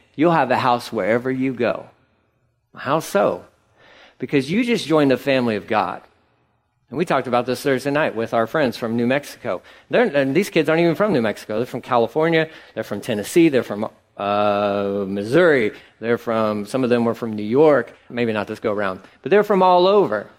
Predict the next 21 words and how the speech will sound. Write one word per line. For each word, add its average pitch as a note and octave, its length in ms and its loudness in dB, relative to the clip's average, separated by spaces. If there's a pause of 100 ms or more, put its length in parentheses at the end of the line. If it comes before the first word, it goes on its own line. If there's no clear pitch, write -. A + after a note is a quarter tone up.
(260)
But C#3 140 -2
you E3+ 80 4
know F#3 100 4
what F#3+ 120 4
the D#3+ 60 -4
thing F#3 200 2
is, D3 240 4
is C3 60 -6
that D#3 200 2
it G#3 60 2
doesn't B3+ 220 4
matter F3+ 200 4
where C#3 380 4
I E3+ 160 0
go D#3+ 240 4
on D#3 180 2
this D#3 160 2
planet, G3 500 0
I C#3 120 0
have B2+ 240 0
family C3 580 0